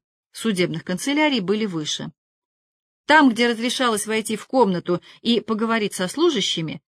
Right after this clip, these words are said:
секретаршей, делопроизводителем, инспектором, все решалось легко. Я дарила клеркам коробку шоколадных конфет или коньяк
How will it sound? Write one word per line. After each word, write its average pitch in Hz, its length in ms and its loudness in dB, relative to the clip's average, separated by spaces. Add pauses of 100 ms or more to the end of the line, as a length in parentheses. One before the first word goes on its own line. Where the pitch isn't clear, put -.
(120)
секретаршей, 214 840 -2 (160)
делопроизводителем, 160 1120 -6
инспектором, 208 680 -4 (320)
все 359 260 4
решалось 294 440 0
легко. - 480 -6 (1040)
Я 226 200 2
дарила 175 480 0 (180)
клеркам 170 440 -2
коробку 175 360 -4
шоколадных 165 560 -6
конфет 180 460 -4
или 180 200 -2
коньяк 294 500 2